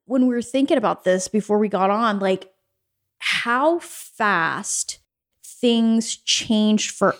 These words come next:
us when we were both a hundred percent on the same page, made the conscious decision that we were gonna be different. Think of all those years of suffering.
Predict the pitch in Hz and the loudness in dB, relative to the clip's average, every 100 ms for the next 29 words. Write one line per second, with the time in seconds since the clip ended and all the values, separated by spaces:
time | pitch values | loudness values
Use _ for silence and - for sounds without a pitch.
0 | _ 196 180 151 - - - - _ _ | _ 0 2 0 -4 -6 -6 -8 _ _
1 | _ _ _ _ _ 226 208 220 202 220 | _ _ _ _ _ -2 2 2 2 0
2 | 214 196 196 160 202 190 196 - 208 202 | 0 0 -2 -2 0 0 0 -2 -2 -2
3 | - - 208 220 233 220 233 220 - 190 | -4 -2 0 2 0 0 0 0 0 0
4 | 185 - - 180 175 185 196 196 190 185 | 0 -2 -4 0 0 0 0 0 0 0
5 | 180 165 165 - 185 175 160 - 175 190 | 0 2 2 0 0 0 -2 -2 -2 0
6 | 196 - 190 - 180 175 180 175 160 175 | 0 0 -2 0 2 2 2 2 2 2
7 | 165 170 170 160 156 147 - 151 - _ | 2 2 2 0 0 -2 0 -2 -4 _
8 | _ - 294 440 285 226 226 214 208 202 | _ -2 0 0 0 0 2 0 0 -2
9 | 196 196 196 185 165 - - 185 - 160 | 0 2 2 0 -4 -4 0 0 0 0
10 | 147 135 202 226 | 0 2 0 -2